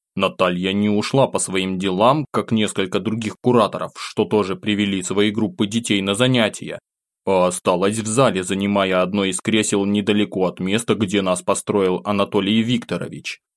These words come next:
Именно этим именем представился для новеньких наш инструктор, после чего скомандовал рассаживаться группами на спортивные маты и раздал нам спичечные коробки.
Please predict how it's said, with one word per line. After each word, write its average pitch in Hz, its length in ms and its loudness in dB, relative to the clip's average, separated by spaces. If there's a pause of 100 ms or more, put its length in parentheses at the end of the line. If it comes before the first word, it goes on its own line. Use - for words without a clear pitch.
(240)
Именно 104 500 4
этим 123 340 0
именем 113 540 2
представился 90 760 -2
для 92 180 0
новеньких 101 580 0
наш 95 240 -2
инструктор, 113 680 -2 (340)
после 95 300 -2
чего 92 360 0
скомандовал 95 720 0
рассаживаться 95 760 0
группами 107 460 0
на 101 140 2
спортивные 90 680 -4
маты 92 380 2 (320)
и 170 100 2
раздал 107 480 4
нам 90 180 -2
спичечные 104 680 -2
коробки. 117 580 0